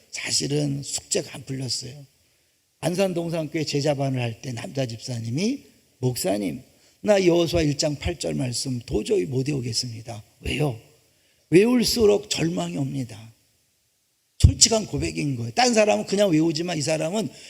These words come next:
그 말씀을 깊이 묵상한 거예요. 뭐예요? "이 율법을 다 지켜 행하라. 그리하면 평탄하고 그리하면 형통하다면 내가 못 지키는데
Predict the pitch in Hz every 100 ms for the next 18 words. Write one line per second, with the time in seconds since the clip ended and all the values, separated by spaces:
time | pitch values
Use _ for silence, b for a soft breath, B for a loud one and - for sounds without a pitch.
0 | B - 220 - 160 - 208 196 - 233
1 | 208 196 143 - 185 143 127 110 131 -
2 | 170 180 262 B B B B 170 226 214
3 | 214 208 208 - 196 214 - 202 226 240
4 | 233 165 123 - _ b b _ - 240
5 | 240 226 220 - - 220 - 196 185 180
6 | - 233 277 240 202 226 254 196 170 143
7 | 143 175 208 117 B B B - 240 233
8 | 196 160 - - 190 147 135 120 127 117